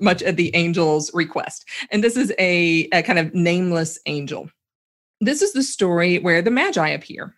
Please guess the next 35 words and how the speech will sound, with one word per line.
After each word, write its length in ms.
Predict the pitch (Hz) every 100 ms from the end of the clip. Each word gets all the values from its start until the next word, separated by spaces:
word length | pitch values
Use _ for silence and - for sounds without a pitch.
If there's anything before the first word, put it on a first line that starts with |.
| -
And 100 | 196
so 280 | 208 185
let's 180 | 175 226
talk 80 | -
about 200 | 339 320
what 120 | 427
Magi 380 | - 160 156 147
are. 300 | 151 151 214 - - - -
Magi, 400 | 208 226 233 226
this 160 | 196 233
is 100 | 233
a 60 |
loan 340 | 208 190 190 190
word. 260 | 190 185
It's 140 | 233 -
a 40 |
Pos-, 360 | 208 196 185 175 -
a 140 | 165
Persian 600 | - - 247 233 170 170 160
word. 440 | 156 147 151 220 - - -
Um, 140 | 202 -
Magi 480 | 226 269 349 359 339
were 140 | 240
probably 560 | 214 - 247 277 240 220
astrologer 2000 | 180 - - 190 196 202 220 226 220 190 208 214 208 208 202 202 202 196 196 196 190 -
kind 420 | - 208 202 220
of 140 | - 302
people. 640 | - 185 165 160 165 226
They 160 | 196 196
come 440 | - 214 214 226
from 400 | 226 208 202 202
kind 180 | 220 208
of 100 | 208
the 100 | 214
mystical 1040 | 208 220 233 - 262 269 247 233 233 -